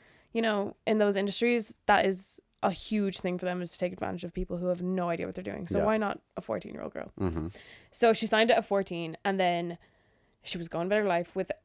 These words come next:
Speaker 1: probably not realizing it for a few years, but basically she had no rights to all of her music. She didn't own it. Big Machine Records owned it.
Speaker 2: Mm-hmm.
Speaker 1: And that was owned by Scott Borchetta. Was that he owned it at the time?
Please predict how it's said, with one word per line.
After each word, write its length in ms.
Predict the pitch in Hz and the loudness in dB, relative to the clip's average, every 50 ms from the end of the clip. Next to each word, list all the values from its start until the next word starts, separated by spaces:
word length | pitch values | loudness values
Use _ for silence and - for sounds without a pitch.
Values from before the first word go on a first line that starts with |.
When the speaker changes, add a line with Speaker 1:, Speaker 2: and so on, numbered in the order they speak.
| _ _ _ _ - _ - | _ _ _ _ -20 _ -10
Speaker 1:
probably 840 | - - 233 226 220 220 214 202 220 220 220 220 208 208 202 190 - - _ _ | -4 2 4 6 6 6 4 2 0 0 0 0 0 -2 -2 -4 -6 -10 _ _
not 300 | - - 233 220 220 226 233 226 - - | -4 0 2 2 4 2 2 0 0 2
realizing 420 | 220 226 226 233 247 254 254 277 | 2 4 6 6 6 4 4 2
it 80 | 277 - | 0 0
for 100 | - 302 | -2 -2
a 60 | 285 | 0
few 140 | - 294 285 | 0 0 0
years, 400 | 285 285 285 277 277 269 - - _ _ | 2 2 2 0 0 -4 -8 -16 _ _
but 240 | - 208 202 - - - _ _ _ _ _ - | -4 -2 -2 -2 -4 -8 _ _ _ _ _ 6
basically 300 | 247 240 240 240 - 240 | 8 8 8 8 6 2
she 160 | - - 226 | 2 2 4
had 140 | 214 208 196 | 4 4 2
no 140 | 196 190 185 | 4 2 2
rights 300 | 180 175 185 170 - - | 2 2 -2 -2 -4 -4
to 80 | - | -2
all 100 | - 180 180 | -2 -2 -2
of 60 | 190 | -4
her 80 | 202 190 | -6 -6
music. 340 | 196 - 196 196 - - - | -6 -8 -8 -10 -12 -12 -10
She 100 | - - | -6 -4
didn't 160 | 196 196 208 - - | -4 -4 -2 -4 -4
own 180 | 180 170 170 | -4 -4 -2
it. 200 | 175 196 - - _ _ _ _ | -4 -4 -6 -8 _ _ _ _
Big 140 | 208 185 175 | -4 -4 -4
Machine 240 | 170 - 180 180 180 | -4 -6 -6 -6 -4
Records 260 | 175 165 - - - | -6 -6 -6 -8 -8
owned 180 | - - - - | -8 -8 -8 -10
it. 100 | - - _ _ _ _ _ - - | -12 -12 _ _ _ _ _ -4 -2
Speaker 2:
Mm-hmm. 340 | 98 92 78 76 82 82 90 - | -2 -2 -2 -4 -6 -8 -4 -2
Speaker 1:
And 100 | 208 202 | 2 2
that 100 | - 180 | 4 4
was 120 | 196 190 185 | 4 0 0
owned 180 | 180 180 175 | -2 -2 -2
by 320 | - 175 170 170 170 - - | -2 -2 -2 -2 -4 -8 -10
Scott 280 | 180 - - 185 170 - | -12 -10 -8 -8 -8 -8
Borchetta. 340 | - - 165 160 156 - | -8 -8 -6 -6 -6 -8
Was 120 | - - - | -10 -12 -12
that 120 | - 175 | -10 -10
he 220 | 175 156 196 196 190 | -8 -8 -8 -6 -6
owned 180 | 190 190 190 | -6 -6 -6
it 60 | 185 | -8
at 100 | 180 180 | -8 -10
the 80 | - - | -12 -14
time? 320 | - 175 165 175 185 202 | -14 -12 -10 -10 -10 -12